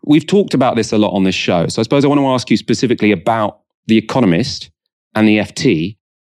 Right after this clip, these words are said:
And it seems now kind of everyone, e-, everyone seems to have as a common assumption, "Oh yeah, the British economy sucks. Oh yeah, management over the past twelve years has been pretty poor." You know, f-, w-, we used to hear for, for decades that austerity was the only option. There is no alternative.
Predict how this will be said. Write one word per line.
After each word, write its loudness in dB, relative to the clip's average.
And 2
it -4
seems 4
now 0
kind -4
of -2
everyone, -2
e-, -2
everyone 2
seems 0
to -4
have -4
as -2
a -4
common -2
assumption, -4
"Oh 2
yeah, 2
the -4
British -4
economy -2
sucks. -6
Oh 0
yeah, -2
management -2
over -4
the -2
past -4
twelve 0
years 2
has -6
been 0
pretty 0
poor." -2
You -4
know, 0
f-, -12
w-, -2
we 4
used 0
to 2
hear 0
for, 2
for -4
decades -2
that 0
austerity 0
was 2
the 2
only 0
option. -2
There 0
is 2
no 0
alternative. -2